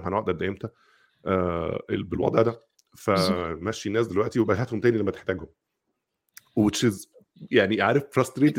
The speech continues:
Speaker 1: إنك أنت <laughs> تتكلم على الناس
Speaker 2: <laughs> تمشيني ليه طيب؟
Speaker 1: كأنهم سيرفرات على اي دبليو اس. <laughs> يعني مش معقول يعني. ف-
Speaker 2: بس في industries ما اتأثرتش قوي لا بالبن-، قبل البانديميك ولا بعد الب-، يعني في industries كده زي البنوك مثلًا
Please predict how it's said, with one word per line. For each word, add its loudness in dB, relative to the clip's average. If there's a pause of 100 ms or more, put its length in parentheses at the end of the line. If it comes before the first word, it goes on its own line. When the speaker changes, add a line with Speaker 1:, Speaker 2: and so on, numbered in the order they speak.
(120)
Speaker 1:
إنك 0
أنت -2
<laughs> -6
تتكلم 2
على 4
الناس 0
Speaker 2:
<laughs> 2
تمشيني 2
ليه -6
طيب؟ 0
Speaker 1:
كأنهم 6
سيرفرات 4
على 6
اي 0
دبليو 0
اس. -4
<laughs> -4
يعني -4 (360)
مش 4
معقول 6
يعني. -2 (920)
ف- 2 (180)
Speaker 2:
بس 8
في 4
industries 2
ما 0
اتأثرتش 0
قوي 2
لا 2
بالبن-، -2
قبل 0
البانديميك -2
ولا -2
بعد -6
الب-، -10 (100)
يعني 0
في 2
industries -4
كده -4
زي 6
البنوك 4
مثلًا 0